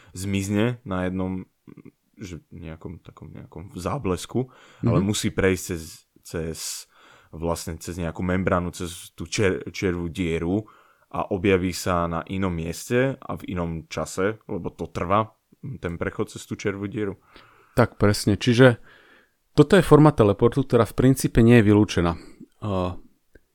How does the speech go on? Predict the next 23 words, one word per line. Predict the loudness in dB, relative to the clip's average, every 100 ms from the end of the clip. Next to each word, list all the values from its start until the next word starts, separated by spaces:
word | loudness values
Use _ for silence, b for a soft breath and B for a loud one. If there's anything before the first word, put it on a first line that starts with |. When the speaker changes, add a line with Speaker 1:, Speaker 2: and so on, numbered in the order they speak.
| _ _
Speaker 2:
takže | 2 4 4
by | 2
si | 4
ro-, | 4 6
normálne | 6 10 10 10
cestoval | 6 2 4 4
pomocou | 4 4 4 4 4
hmot-, | 2 -2 -4
akože | -10 -2 4 4
ako | 4 0
hmotný, | 6 6 8 8 8
bez | 6 4
toho, | 4
aby | 6 6
si, | 4 4 2
eh, | 2 -2 -2
sa | 4
musel | 4 8 8
rozložiť | 8 8 8 6 4 2
a |
niekde | 2 2 4
inde | 4 2
poskladať. | 0 -4 0 2 2 -2